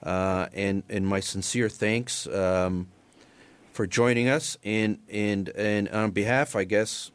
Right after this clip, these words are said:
this morning, on behalf of our listeners, on behalf of our fan, on behalf of the fans, uh, some of whom I'm sure have expressed it to you personally,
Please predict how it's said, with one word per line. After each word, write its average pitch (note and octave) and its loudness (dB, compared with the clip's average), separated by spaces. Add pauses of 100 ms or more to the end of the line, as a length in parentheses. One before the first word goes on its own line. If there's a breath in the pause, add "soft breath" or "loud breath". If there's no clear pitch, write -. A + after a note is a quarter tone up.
this G2 -8
morning, G#2+ 2
on F2+ -4
behalf G2 -2
of F#2+ -4
our F#2 0
listeners, G#2 -2 (840 soft breath)
on F#2 0
behalf F#2+ 0
of F#2+ -4
our F2+ 0
fan, G#2+ -2
on F#2+ -6
behalf G#2 -2
of F#2+ -4
the F2 -2
fans, A#2 -2
uh, F2+ 0
some G2 -4
of F#2 -4 (240)
whom G#2 0
I'm F#2+ -4
sure G2+ -2
have F#2+ -2
expressed - -4
it F2+ -10
to G2+ -6
you F2 -2
personally, G#2 -2